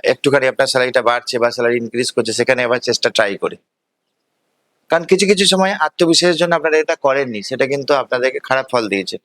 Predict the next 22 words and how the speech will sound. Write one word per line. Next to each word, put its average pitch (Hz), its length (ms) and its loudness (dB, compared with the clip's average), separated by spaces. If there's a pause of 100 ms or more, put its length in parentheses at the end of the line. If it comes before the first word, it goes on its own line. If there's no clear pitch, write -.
(340)
এবারে 151 300 4
করলে 143 280 2
কিন্তু 151 200 0
সেটা 139 220 0
আপনাকে 131 360 -2
ভালো 120 300 0
ফল 127 200 0
দিতে 123 240 0
পারে, 95 260 0 (760)
বৃহস্পতি 113 320 2
স্যাটার্ন 113 300 0
আপনাদেরকে 107 360 -8
কিন্তু 110 200 0
দেবে। 98 260 0 (920)
রোগ 135 220 4
জ্বালা 160 220 2
সম্পর্কিত 151 520 -2
আপনাদেরকে 139 500 0
বলবো, 120 320 -2 (2250)
আপনাদের 143 440 0 (840)
পেট 170 300 2 (720)
এবং 156 260 2